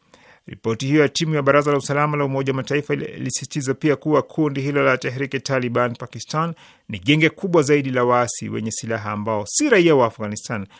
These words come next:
lakini wanaendesha shughuli zao za uasi ndani ya ardhi ya nchi hiyo. Ripoti hiyo ilisema wanamgambo wa kundi hilo ni m-, kwa maelfu. Japokuwa wizara ya mambo ya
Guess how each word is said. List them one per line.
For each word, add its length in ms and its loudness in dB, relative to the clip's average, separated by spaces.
lakini 500 4
wanaendesha 420 -4
shughuli 300 -4
zao 480 4
za 180 0
uasi 460 0
ndani 380 4
ya 220 -4
ardhi 380 2
ya 60 2
nchi 200 -2
hiyo. 320 -4
Ripoti 280 -10
hiyo 140 0
ilisema 400 -2
wanamgambo 520 -2
wa 160 -8
kundi 260 -10
hilo 340 -4
ni 560 -2
m-, 280 -4
kwa 200 -2
maelfu. 560 -4
Japokuwa 480 -2
wizara 340 2
ya 60 0
mambo 360 -4
ya 240 -8